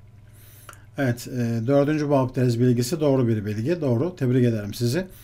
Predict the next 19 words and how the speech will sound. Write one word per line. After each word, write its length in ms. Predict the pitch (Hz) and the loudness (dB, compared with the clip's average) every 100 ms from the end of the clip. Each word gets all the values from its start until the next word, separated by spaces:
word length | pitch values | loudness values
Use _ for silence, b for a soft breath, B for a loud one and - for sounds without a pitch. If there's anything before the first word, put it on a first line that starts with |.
| B B B 147 | B B B -4
Esira 460 | 135 131 123 165 | -2 0 2 2
muzarisi 540 | 156 135 135 127 123 156 | 2 2 2 0 0 0
ye'seru. 800 | 139 151 - - 139 123 117 - B B B B B | 2 0 -2 -6 -2 0 0 -4 B B B B B
İşte 200 | - - | -10 -2
bakın 180 | 170 185 | 0 2
zaten 340 | 180 180 180 170 | 4 2 2 0
muzarisi 460 | 160 160 151 170 | 2 0 0 -2
geldi 320 | 160 156 151 | 0 0 0
burada. 240 | 135 117 107 | 0 -2 -2
Ye'seru. 720 | 117 143 - - 135 123 110 110 | 0 0 -2 -4 -2 0 -2 -6
Kaçıncı 420 | - 135 160 139 | -8 -6 -2 0
bab? 220 | 131 165 165 | 2 0 0
Dördüncü 440 | 143 139 147 135 | 0 2 0 0
bab. 240 | 127 107 | 0 -2
Fe'ile 520 | - 156 127 123 143 143 | -2 0 2 2 2 2
yef'alu 580 | 151 127 123 135 139 | 0 -2 0 2 4
vezninde. 540 | 127 120 104 110 104 101 B B B B B B - | 4 2 2 -2 -2 -6 B B B B B B -4
Esira 420 | 151 123 123 143 | -4 0 2 4
ye'seru. 640 | 139 147 - 123 127 113 | 6 4 2 -2 0 0